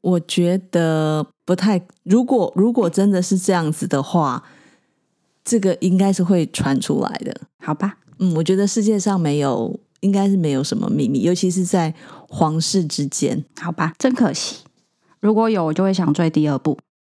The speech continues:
Speaker 2: 讲到英国影集的话，我会推荐《新世纪福尔摩斯》。其实他，福尔摩斯也是维多利亚女王时代的，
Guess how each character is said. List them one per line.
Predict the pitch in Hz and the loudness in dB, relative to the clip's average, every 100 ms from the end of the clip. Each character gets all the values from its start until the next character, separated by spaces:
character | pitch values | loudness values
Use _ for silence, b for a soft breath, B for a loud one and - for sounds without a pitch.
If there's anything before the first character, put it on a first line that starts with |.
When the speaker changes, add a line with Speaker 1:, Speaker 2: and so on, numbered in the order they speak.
| _ | _
Speaker 2:
讲 | - 190 | -2 2
到 | 233 | 2
英 | 247 | 2
国 | 220 180 | 2 2
影 | 165 | 0
集 | 156 160 | 0 -2
的 | 165 | 0
话， | 180 180 | 0 0
我 | 170 151 147 | 0 -2 -2
会 | 165 190 | 0 -2
推 | 180 185 170 | -2 -2 -2
荐 | 185 165 156 151 180 _ _ | 0 0 0 -2 -6 _ _
《新 | - 190 | -4 0
世 | 196 202 180 | 2 0 0
纪 | 190 170 | 0 -2
福 | 160 | 0
尔 | 147 | 0
摩 | 139 120 160 | 0 0 -4
斯》。 | - - - 202 - | -6 -6 -6 -8 -8
其 | - 233 | -2 0
实 | 277 | -2
他， | - 254 247 240 254 262 b b _ | -2 -2 0 0 -2 -6 b b _
福 | - | -2
尔 | 339 | 2
摩 | 269 196 | 2 2
斯 | 196 233 | 0 0
也 | 220 160 | 0 0
是 | 196 | 0
维 | 196 180 | 0 2
多 | 190 | 2
利 | 196 | 2
亚 | 180 151 | 0 2
女 | 165 | 2
王 | 139 135 | 0 -2
时 | 156 - 151 | -4 -2 -4
代 | 147 190 156 | 0 0 0
的， | 147 143 135 117 - | -2 -4 -4 -4 -8